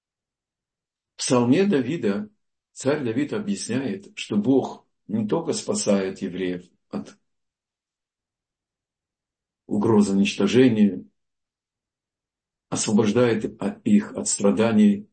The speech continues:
разных притеснителей,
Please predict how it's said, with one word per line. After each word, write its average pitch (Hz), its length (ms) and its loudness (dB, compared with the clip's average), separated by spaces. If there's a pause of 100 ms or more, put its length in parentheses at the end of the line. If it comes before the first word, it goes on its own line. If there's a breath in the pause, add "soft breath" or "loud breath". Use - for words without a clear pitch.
(160)
разных 101 440 -4 (640)
притеснителей, 104 920 0